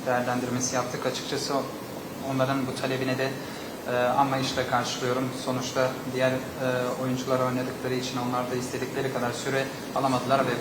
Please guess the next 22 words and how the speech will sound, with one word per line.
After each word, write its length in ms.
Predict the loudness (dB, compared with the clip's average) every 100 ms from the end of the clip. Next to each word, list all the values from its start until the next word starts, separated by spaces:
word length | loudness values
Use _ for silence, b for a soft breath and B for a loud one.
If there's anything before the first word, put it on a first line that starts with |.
| 2
bu 100 | 4
doğrultuda 480 | 6 4 2 2
da 120 | 6 6
ayrılmak 380 | 6 4 2
istediklerini 500 | 0 0 0 0 0
söylediler. 480 | 0 0 -2 2 2 0 -4 B B B 0
E, 240 | 4 6 4
bildiğiniz 400 | 2 4 2 2
gibi 120 | 6
Ercan 340 | 8 8 4 4 -2 2
kiralık 400 | 8 8 8 2
olarak 320 | 4 4 2
gitti. 300 | -2 -2 0 0 2
Umarım 260 | 2 4 4
orada 400 | 6 6 4 4 0 6
daha 160 | 8
fazla 360 | 8 4 4 2
oynar, 280 | 4 4 2 -2 -4 -2
e, 60 | -2 0 0 0 -2 -2 -4
sezon 320 | -2 0 2
sonuna 320 | 2 0 0
kadar. 200 | 2 2